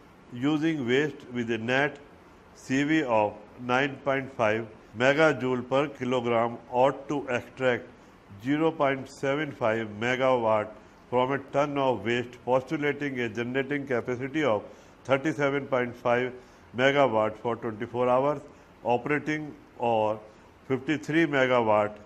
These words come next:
if only operated for seventeen hours a day. The need in the future for the plant to be competitive emphasizes that every last kilowatt must be squeezed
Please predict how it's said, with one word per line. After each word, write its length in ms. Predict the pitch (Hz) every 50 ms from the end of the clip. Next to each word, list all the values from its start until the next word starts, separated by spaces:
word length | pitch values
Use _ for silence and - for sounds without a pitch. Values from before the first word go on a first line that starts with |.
| - -
if 120 | 131 - 127 123
only 400 | 131 131 139 143 147 143 143 139 143
operated 540 | 131 120 110 120 120 113 107 - 120 113 -
for 260 | - 110 104 104 107 104 - - - - - -
seventeen 600 | - - - 127 123 127 127 123 113 135 135 123
hours 360 | 120 110 104 101 101 95 - -
a 80 | 90
day. 220 | 90 113 117 101 82 - - - - - - - - - - _ _ _ _ _
The 100 | 123 120
need 380 | 120 117 135 156 170 175 165 175
in 260 | - 139 131 123 120
the 100 | 117 117
future 520 | - - 127 131 123 - 139 131 127 131 127 - - - - - - -
for 120 | - 127 123
the 160 | 123 131 135
plant 580 | 135 127 131 127 127 135 147 151 147 139 - -
to 100 | 139 123
be 100 | 117 123
competitive 800 | 123 123 127 131 131 151 151 135 143 139 127 104 113 107 104 98 - - - - - - - -
emphasizes 840 | 120 131 131 - 151 143 135 143 139 135 143 147 135 143 135 131 123 - - - - - - - -
that 260 | 113 123 123 113 -
every 500 | - 123 131 139 143 143 143 156 165 165 160
last 480 | 143 135 123 120 117 113 - - -
kilowatt 600 | - 120 110 110 107 104 107 110 113 107 - 101 104
must 280 | 120 131 127 - -
be 100 | 117 117
squeezed 760 | 110 - 127 120 117 - - - 135 139 143 147 147 143 139